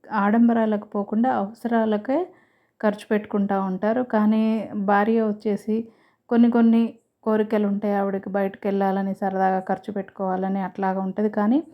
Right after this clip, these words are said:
చంద్రమోహన్ మాత్రం ఉన్నప్పుడు ఇలా ఖర్చు పెట్టుకుంటే లేనప్పుడు బాధపడాల్సి వస్తది. అందుకని మనకు అవసరాలు తీర్చుకోవాలి, అంతేగాని అవి కోరికలు అవి, అవి మనకు అవసరం లేదు అని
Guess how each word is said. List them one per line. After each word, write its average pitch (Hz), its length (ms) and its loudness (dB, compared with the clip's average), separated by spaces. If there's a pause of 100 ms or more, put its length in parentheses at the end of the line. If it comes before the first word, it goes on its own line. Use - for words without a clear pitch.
(420)
చంద్రమోహన్ 214 540 2
మాత్రం 226 440 -2
ఉన్నప్పుడు 208 520 0
ఇలా 202 180 2
ఖర్చు 196 320 -6
పెట్టుకుంటే 196 460 -8
లేనప్పుడు 196 460 -2
బాధపడాల్సి 185 680 0
వస్తది. 185 400 -2 (640)
అందుకని 214 380 2
మనకు 214 380 4
అవసరాలు 208 840 2
తీర్చుకోవాలి, 214 640 -2
అంతేగాని 202 440 0
అవి 196 100 0
కోరికలు 202 540 -2
అవి, 220 240 0
అవి 208 140 2
మనకు 190 340 -4
అవసరం 190 400 -2
లేదు 190 300 -2 (680)
అని 208 120 4